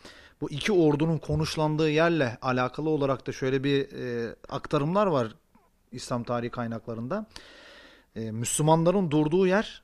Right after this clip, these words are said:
daha çok kumluk bir, e, yer. O yüzden yağan yağmur kumları bastırdığı için Müslümanlar daha sağlam, hara-, daha rahat hareket etmeye başlıyorlar ama kafirlerin konuşlandığı yer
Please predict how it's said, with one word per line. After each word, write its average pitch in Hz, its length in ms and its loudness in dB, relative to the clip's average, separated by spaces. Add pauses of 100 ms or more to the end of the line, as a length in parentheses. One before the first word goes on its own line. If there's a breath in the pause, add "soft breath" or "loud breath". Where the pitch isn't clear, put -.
(120)
daha 170 200 2
çok - 360 0 (320)
kumluk 160 580 4 (360)
bir, 117 440 -4
e, 120 80 -14 (300)
yer. 120 480 -2 (120)
O 160 120 0
yüzden 170 220 0
yağan 135 400 0
yağmur 139 480 0 (240)
kumları 147 400 -2
bastırdığı 156 520 -2
için 196 260 -6
Müslümanlar 160 600 -6
daha 147 180 2
sağlam, 147 360 -2
hara-, 135 240 -4
daha 135 180 -4
rahat 143 320 -2 (300 soft breath)
hareket 131 360 0
etmeye 131 320 -2
başlıyorlar 123 460 -4
ama 165 260 2 (560 loud breath)
kafirlerin 151 520 2
konuşlandığı 156 680 -2
yer 208 260 -2